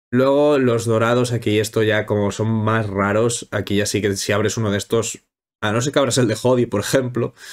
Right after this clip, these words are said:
en la gran mayoría de casos, o el de Magellan, que es otro que tiene pinta que no va a valer absolutamente... Me, me, me, que con estos no acabas de rentarte la caja, pero si abres un don dorado, lo más probable es que, que sí que te la rentes, pero es lo que digo,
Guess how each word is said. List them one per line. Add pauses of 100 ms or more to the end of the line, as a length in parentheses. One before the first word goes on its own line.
(600)
en
la
gran
mayoría
de
casos, (480)
o
el
de
Magellan,
que
es (100)
otro
que
tiene
pinta
que
no
va
a
valer
absolutamente...
Me, (300)
me,
me, (720)
que
con
estos
no
acabas
de
rentarte
la
caja,
pero (160)
si
abres
un
don
dorado,
lo
más
probable
es
que,
que
sí
que
te
la
rentes,
pero
es
lo
que
digo,